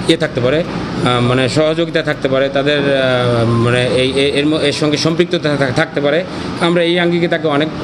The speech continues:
অনেক সময় নিয়েছি, অনেক জিজ্ঞাসাবাদ করেছি, কিন্তু সে অকপটে স্বীকার করেছে যে না, আর কেউ ছিল না, আমি একাই প্রবেশ করেছি, একাই কাজটি করেছি।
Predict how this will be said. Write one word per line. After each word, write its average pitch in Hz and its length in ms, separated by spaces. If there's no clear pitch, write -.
অনেক 143 220
সময় 160 280
নিয়েছি, 165 360
অনেক 147 220
জিজ্ঞাসাবাদ 156 420
করেছি, 180 340
কিন্তু 151 200
সে 147 340
অকপটে 170 420
স্বীকার 180 340
করেছে 196 300
যে 190 140
না, 151 220
আর 135 160
কেউ 180 280
ছিল 175 160
না, 220 220
আমি 175 460
একাই 190 480
প্রবেশ 170 280
করেছি, 196 520
একাই 175 340
কাজটি 143 280
করেছি। 117 320